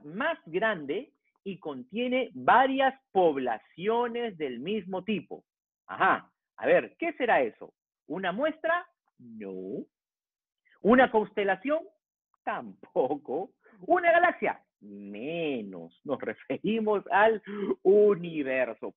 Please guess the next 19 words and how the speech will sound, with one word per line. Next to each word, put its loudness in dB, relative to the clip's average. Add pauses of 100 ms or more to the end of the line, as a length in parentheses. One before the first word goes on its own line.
Pobre, -6 (280)
pobre -4
de -6
aquel -8
que -8
me -10
haya -4
marcado -2
constelación -8
o -6
galaxia. -2 (280)
Me 2
molesto, 4
me -18
mo-, -16
lo -2
jalo, 2
lo -8
jalo. -8